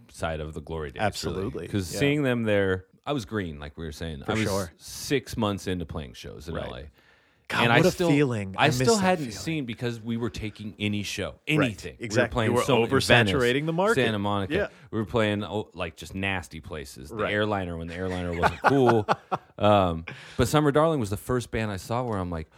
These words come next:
Speaker 1: "Holy shit, we just played with a band that, like, I want their album. I wanna listen to 'em."
Speaker 2: Right.
Speaker 1: Like, I haven't had that yet.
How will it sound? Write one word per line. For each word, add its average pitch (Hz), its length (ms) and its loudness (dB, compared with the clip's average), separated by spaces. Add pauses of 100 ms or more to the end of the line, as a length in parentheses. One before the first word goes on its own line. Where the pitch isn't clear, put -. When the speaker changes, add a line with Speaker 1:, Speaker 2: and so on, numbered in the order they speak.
(180)
Speaker 1:
"Holy 82 240 -12
shit, - 340 -12
we 104 100 -8
just 123 220 -10
played 101 180 -6
with 101 140 -8
a - 40 -6
band 90 360 -6
that, 82 160 -10 (160)
like, 82 260 -10 (100)
I 87 100 -2
want 92 260 -2
their 82 180 -6
album. 82 340 -6
I 73 60 -10
wanna 87 220 -6
listen 82 400 -10
to 78 180 -10
'em." 85 60 -12
Speaker 2:
Right. 85 420 -14
Speaker 1:
Like, 92 220 0
I 90 140 0
haven't 113 260 2
had 135 260 0
that 87 200 -4
yet. - 220 -14